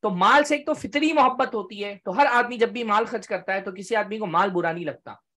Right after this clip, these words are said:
एक रुपया भी अगर मिल रहा हो तो इंसान को बुरा नहीं लगता। तो एक तो फितरी मोहब्बत माल की होती है, और वो फितरी मोहब्बत भी जो है ना, जो माल से होती है, वो वक्त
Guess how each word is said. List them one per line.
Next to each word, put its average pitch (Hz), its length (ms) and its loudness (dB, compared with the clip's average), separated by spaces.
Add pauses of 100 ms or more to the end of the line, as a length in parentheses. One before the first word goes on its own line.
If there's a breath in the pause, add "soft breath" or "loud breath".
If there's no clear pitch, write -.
(320)
एक 190 180 -6
रुपया 214 280 4
भी 247 120 2
अगर 240 140 0
मिल 220 160 0
रहा 220 100 2
हो 226 60 -2
तो 226 60 -2
इंसान 208 280 -4
को 220 100 -4
बुरा 175 240 0
नहीं 202 100 -6
लगता। 156 300 -6
तो 170 120 -6
एक 202 120 -6
तो 226 80 2
फितरी 247 320 -4
मोहब्बत 214 400 2
माल 165 200 -6
की 156 120 -16
होती 123 260 -14
है, 123 80 -14 (760)
और 294 280 6 (240)
वो 226 220 2
फितरी 269 420 0
मोहब्बत 214 440 4
भी 202 140 -10
जो 202 120 -6
है 170 140 -2
ना, 190 100 -2
जो 208 120 -4
माल 170 220 0
से 175 120 -6
होती 156 260 -4
है, 202 160 2
वो 220 200 2
वक्त 214 240 0